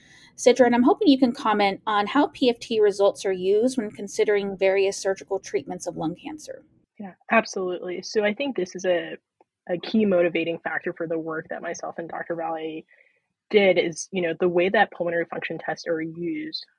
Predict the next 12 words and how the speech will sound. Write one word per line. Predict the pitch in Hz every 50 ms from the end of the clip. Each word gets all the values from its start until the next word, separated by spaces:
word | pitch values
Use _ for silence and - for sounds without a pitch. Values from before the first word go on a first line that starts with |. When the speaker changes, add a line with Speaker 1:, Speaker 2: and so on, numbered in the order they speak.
| _ _ _ _ _ _ -
Speaker 2:
in | 175 180 170 151
surgery | - - 165 151 151 165 185 180 185 180 -
are | 165
very | 165 170 170 160 156 -
different | - 160 - - 160 156 -
than | - 156 156
they | 156 156
are | 156 151
used | 151 147 151 151 147 - -
in | 170 156 - - - - _ -
the | - 165
diagnosis | - 160 147 147 151 156 165 160 143 - - - 156 160 156 - - - -